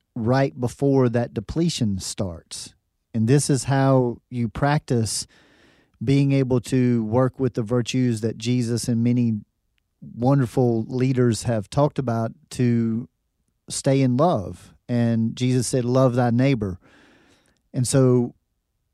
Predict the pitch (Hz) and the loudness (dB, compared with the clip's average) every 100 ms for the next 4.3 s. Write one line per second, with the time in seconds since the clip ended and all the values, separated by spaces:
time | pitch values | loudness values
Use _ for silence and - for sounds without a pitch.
0 | _ - 147 127 127 135 143 139 - 131 | _ -4 0 2 4 4 4 2 2 0
1 | 123 117 107 117 131 135 127 117 110 123 | 2 0 0 2 2 4 2 2 0 0
2 | 120 - 120 120 110 107 - - 123 131 | -2 -2 -2 0 -2 -8 -12 -10 -4 0
3 | 127 131 117 120 123 127 123 120 123 123 | 0 -2 -4 -4 -4 -2 -2 0 0 0
4 | 123 123 117 | 0 0 -2